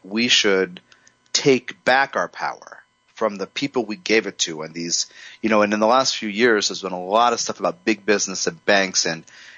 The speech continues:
and Wall Street and the, um, uh, too big to fail stuff and the ninety-nine percent and all this stuff.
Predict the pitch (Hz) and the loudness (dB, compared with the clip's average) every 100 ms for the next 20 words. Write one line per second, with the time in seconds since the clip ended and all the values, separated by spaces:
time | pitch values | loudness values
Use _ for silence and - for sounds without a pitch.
0 | - 90 92 90 110 110 110 - 98 92 | -8 -4 -4 2 4 4 0 -2 0 0
1 | 90 87 85 82 78 78 78 _ _ - | -2 -2 -4 -2 -2 -6 -18 _ _ -8
2 | - 87 80 78 - 127 120 101 - 87 | -6 -8 -6 -4 0 2 2 0 -2 -6
3 | - 120 110 104 - 104 95 - 82 82 | 2 4 4 0 2 2 2 -4 -10 -10
4 | 85 92 98 98 95 87 85 85 - 135 | -6 0 0 0 -2 -2 -2 -2 2 4
5 | 120 107 104 101 104 104 92 95 - 117 | 2 0 0 4 4 4 2 0 0 2
6 | 104 | 2